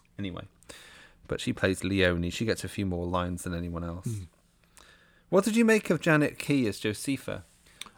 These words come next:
Speaker 1: I, she's so shrill and common that I think she's brilliant, but
Speaker 2: Mm.
Speaker 1: it's just such an awful character.
Speaker 2: Mm.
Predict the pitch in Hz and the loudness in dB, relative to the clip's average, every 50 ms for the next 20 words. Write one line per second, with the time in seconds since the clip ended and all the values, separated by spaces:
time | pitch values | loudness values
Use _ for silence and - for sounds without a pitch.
0 | - - 127 135 - 123 - - 156 - - - 202 208 208 - - - - - | -2 0 0 0 0 -2 -4 -2 -2 0 2 4 4 4 4 2 0 0 0 -2
1 | - 165 165 180 185 160 107 82 78 82 95 - - - _ - 113 110 110 104 | -2 -2 0 2 4 6 6 4 4 2 -2 -4 -8 -12 _ 0 0 2 2 2
2 | 104 104 98 - - - _ _ _ _ _ _ _ _ _ - - - 156 143 | 0 -2 -4 -6 -10 -12 _ _ _ _ _ _ _ _ _ -6 2 4 6 6
3 | 127 101 87 87 92 101 - - 107 110 123 123 - 139 - - - 127 - - | 6 4 2 2 -2 -6 -4 0 0 0 2 0 0 -4 -4 -4 -6 -6 -6 -6
4 | - 135 156 175 143 110 87 80 87 - - - - 123 104 98 - - 131 - | -2 2 2 4 4 2 0 -2 -4 -8 -8 -6 -6 -4 -4 -4 -4 -4 -4 -4
5 | - - - - 127 - 120 120 120 117 - - 110 - - 120 120 - - - | -4 -4 -4 -6 -6 -4 -2 -2 -2 -2 -2 -4 -6 -4 -4 -4 -4 -4 -4 -8
6 | - - 98 - 127 123 120 | -10 -10 -8 -6 -6 -6 -8